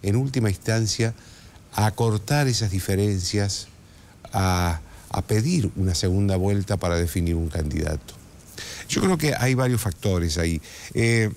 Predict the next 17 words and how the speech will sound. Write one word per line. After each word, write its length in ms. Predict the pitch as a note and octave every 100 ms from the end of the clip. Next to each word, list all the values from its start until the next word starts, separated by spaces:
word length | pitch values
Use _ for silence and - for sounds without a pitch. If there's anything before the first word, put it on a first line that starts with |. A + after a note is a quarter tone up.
| - - - - -
en 120 | D3
primer 220 | D3 - F#3
lugar 240 | D#3+ D#3+
está 240 | A#2+ A#2
el 100 | C3
tema 220 | A#2+ C#3 A#2
Aníbal 260 | A#2 A2+
Fernández. 400 | G2 F#2+ A2 A2+
Para 220 | G#2+ B2
mí 220 | C#3+ E3 -
no 200 | A2 C3
es, 60 | - -
no 240 | A2 C3+
es 220 | C#3 - - - - -
menor 580 | F#2+ G2+ A2 C3 D#3 D#3+ -
el 220 | G#2 F#2
dato 420 | A2 A2 - G#2+